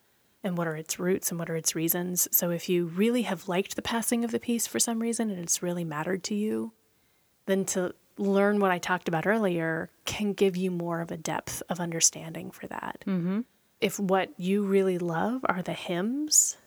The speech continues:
Speaker 1: understanding how the hymns play in and where they fit and why they fit where they do and how they participate, because the hymns are different than the liturgical music.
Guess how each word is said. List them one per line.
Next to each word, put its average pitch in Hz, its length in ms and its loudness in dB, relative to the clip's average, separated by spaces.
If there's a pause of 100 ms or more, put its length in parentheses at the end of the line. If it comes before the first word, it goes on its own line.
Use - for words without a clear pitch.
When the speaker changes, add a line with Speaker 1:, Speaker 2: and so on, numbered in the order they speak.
(440)
Speaker 1:
understanding 214 680 0
how 208 240 -2
the 254 120 -2
hymns 233 420 0
play 220 440 -2
in 214 480 -2 (800)
and 185 300 0 (260)
where 185 320 0
they 247 140 0
fit 247 460 0
and 175 200 -2
why 170 220 0
they 220 160 2
fit - 280 -2
where 202 200 2
they 196 160 0
do 202 320 0
and 170 160 -4
how 196 720 -2
they 190 580 0 (440)
participate, - 640 0
because 202 240 0
the 202 80 0
hymns 202 800 2 (100)
are 202 140 -2
different 208 600 0
than 185 140 -4
the 180 100 -4
liturgical 202 600 -4
music. - 800 -4